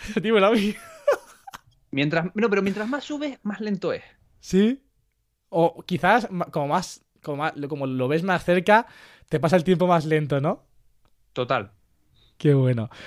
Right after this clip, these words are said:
Speaker 1: Luego en Twitch, novecientos sesenta y dos seguidores, que ojo, no está nada mal para esta plataforma. En podcast,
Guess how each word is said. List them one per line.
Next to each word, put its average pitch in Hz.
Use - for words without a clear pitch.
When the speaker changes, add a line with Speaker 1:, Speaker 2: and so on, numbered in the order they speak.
Speaker 1:
Luego 180
en 196
Twitch, 208
novecientos 170
sesenta 170
y -
dos 185
seguidores, 165
que 110
ojo, 147
no 117
está 147
nada 170
mal 131
para 127
esta 127
plataforma. 127
En 165
podcast, 214